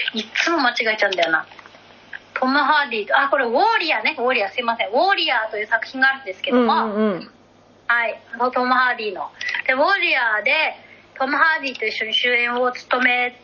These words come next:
Speaker 1: られた、
Speaker 2: うん。
Speaker 1: えー、ジョエル・エドガートンさんが主演の。
Speaker 2: え？この人そうなの？
Speaker 1: 何？どういうこと？
Speaker 2: え？この人、このドーンって出てる人がその人？
Speaker 1: あ、そうそう。
Speaker 2: え？マジ？
Speaker 1: じゃ、違う、違う。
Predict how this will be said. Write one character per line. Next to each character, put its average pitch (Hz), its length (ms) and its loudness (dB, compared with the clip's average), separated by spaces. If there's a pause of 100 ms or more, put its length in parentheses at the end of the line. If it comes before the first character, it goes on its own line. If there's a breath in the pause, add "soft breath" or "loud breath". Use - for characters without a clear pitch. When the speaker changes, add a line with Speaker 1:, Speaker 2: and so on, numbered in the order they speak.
Speaker 1:
ら 247 120 2
れ 208 140 -4
た、 233 420 0
Speaker 2:
う 190 120 -4
ん。 220 40 -2
Speaker 1:
え 208 220 0
ー、 190 40 -12
ジ 220 80 -2
ョ 277 120 2
エ 330 120 2
ル・ 330 240 0
エ 285 80 0
ド 320 180 0
ガ 311 300 2
ー - 20 -20
ト 202 140 -4
ン 190 80 -10
さ 214 220 -2
ん 254 60 -8
が 403 120 2
主 269 200 0
演 226 180 0
の。 - 80 8
Speaker 2:
え？ - 240 2
こ 294 120 4
の 440 80 4
人 381 120 2
そ 359 160 2
う 349 40 2
な 226 120 2
の？ 170 340 2 (840)
Speaker 1:
何？ 262 400 0
ど 220 80 0
う - 40 2
い - 20 0
う - 20 -2
こ 175 80 -12
と？ 233 240 -4 (200)
Speaker 2:
え？ 370 200 4
こ 392 100 4
の 440 100 4
人、 277 180 0
こ 269 100 2
の 285 160 4
ド 320 140 6
ー 349 80 4
ン - 40 4
っ 359 40 -2
て 269 100 4
出 277 100 4
て 277 120 4
る 240 80 2
人 202 120 0
が 175 80 2
そ 190 120 -4
の 202 80 0
人？ - 360 -6 (960)
Speaker 1:
あ、 392 200 2
そ 392 140 0
う - 40 -2
そ 339 160 0
う。 262 80 6
Speaker 2:
え？ 381 240 4
マ 359 160 8
ジ？ 277 160 2
Speaker 1:
じ - 20 4
ゃ、 302 60 2
違 - 20 0
う、 311 680 -2
違 294 120 0
う。 285 140 0